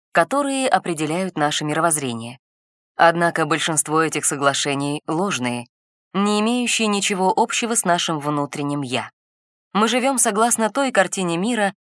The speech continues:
которую еще в детстве нам навязало общество, не оставив возможности выбора. Дон Мигель Руис предлагает вырваться из сна планеты, в котором мы пребываем,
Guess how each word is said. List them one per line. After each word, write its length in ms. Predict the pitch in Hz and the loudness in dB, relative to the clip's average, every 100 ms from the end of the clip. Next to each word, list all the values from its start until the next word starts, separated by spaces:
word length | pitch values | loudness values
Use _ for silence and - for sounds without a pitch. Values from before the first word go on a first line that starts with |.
| _ | _
которую 440 | 196 240 226 208 | 2 4 0 2
еще 240 | 202 - 170 | 0 0 -2
в 80 | |
детстве 420 | 156 220 254 220 233 | 0 0 0 -2 0
нам 200 | 185 170 | 0 2
навязало 460 | 151 143 147 139 | 0 4 4 4
общество, 640 | 143 135 - 185 - 220 233 _ _ _ | 2 -2 0 -2 0 -2 -2 _ _ _
не 160 | 175 165 | 2 4
оставив 520 | 143 147 135 160 - | 4 2 0 0 4
возможности 640 | 139 131 127 123 139 - | 4 4 -2 -2 -2 -2
выбора. 400 | 170 220 135 123 - _ _ _ _ _ _ _ _ _ | -2 -2 -2 -6 -12 _ _ _ _ _ _ _ _ _
Дон 300 | 185 262 294 | 0 2 2
Мигель 360 | 254 202 226 202 | 0 0 -2 0
Руис 440 | 220 302 294 - - _ _ - | 0 0 0 -2 -8 _ _ -2
предлагает 600 | 214 214 226 294 277 185 | 2 4 4 2 2 0
вырваться 680 | 185 247 151 143 - 147 | 0 0 0 2 4 4
из 280 | 147 160 147 | 2 2 2
сна 340 | - 170 180 | 2 4 4
планеты, 680 | 151 147 135 180 240 139 117 - _ _ | 4 4 2 0 -2 -2 -4 -6 _ _
в 80 | - | 2
котором 360 | 175 160 147 | 2 4 0
мы 140 | 135 131 | 0 0
пребываем, 640 | 143 139 143 233 226 | 0 0 2 0 0